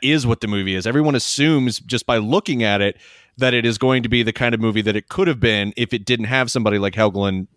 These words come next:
helming it. And it, it manages to earn every single moment, every fucking moment. It, it earns all of its moments so well that it even earns moments that aren't from this fucking century.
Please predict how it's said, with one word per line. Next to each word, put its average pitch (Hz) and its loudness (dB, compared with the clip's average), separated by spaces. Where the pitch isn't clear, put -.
helming 156 2
it. - -14
And 113 -2
it, 135 2
it 139 0
manages 151 -2
to 131 0
earn 170 2
every 147 2
single 131 0
moment, 110 0
every 175 0
fucking 156 -2
moment. 123 0
It, 151 0
it 196 0
earns 269 0
all 233 2
of 220 0
its 196 -2
moments 196 0
so 190 2
well 160 2
that 147 2
it 151 -2
even 196 0
earns 165 0
moments 147 0
that 135 0
aren't 147 -2
from 127 -2
this 120 0
fucking 120 -2
century. 92 -6